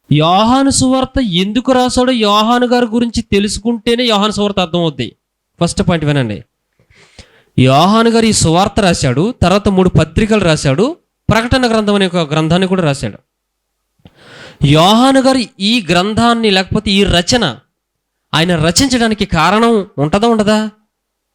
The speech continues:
లేకపోతే ఏం ఊసిపోయినాడు అలాగా పా-, పార్కులోకి వెళ్ళి,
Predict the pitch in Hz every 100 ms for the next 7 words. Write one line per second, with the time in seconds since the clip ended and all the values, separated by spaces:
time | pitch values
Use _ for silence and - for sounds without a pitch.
0 | _ _ _ _ - 156 170 202 196 196
1 | 185 160 185 175 180 - 196 196 175 160
2 | 180 185 180 185 160 - _ _ 156 143
3 | 127 156 156 175 180 170 165 165 165